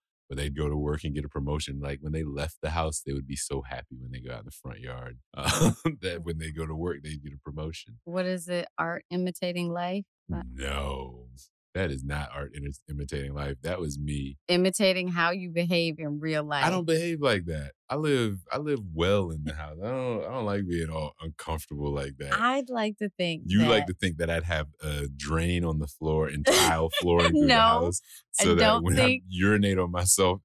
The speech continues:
Speaker 1: in the middle of a room
Speaker 2: <laughs>
Speaker 1: because I took the <laughs> bathroom, that it would just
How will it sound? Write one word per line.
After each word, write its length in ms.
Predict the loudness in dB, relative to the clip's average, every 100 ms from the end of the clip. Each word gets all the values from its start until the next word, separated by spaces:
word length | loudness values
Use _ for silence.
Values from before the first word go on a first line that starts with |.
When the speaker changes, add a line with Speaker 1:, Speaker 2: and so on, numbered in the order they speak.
| 0
Speaker 1:
in 200 | 4 6
the 80 | 6
middle 260 | 6 6 4
of 80 |
a 140 | 2 0
room 520 | 4 4 4 2 4
Speaker 2:
<laughs> 40 |
Speaker 1:
because 380 | 4 4 4 4
I 80 | 2 2
took 180 | 0 0
the 80 | -2
<laughs> 160 | 4
bathroom, 720 | 6 6 4 4 4 4 2 -6 -14 0
that 360 | 4 4 6 6
it 60 | 6
would 100 | 6
just 440 | 4 2 2 -2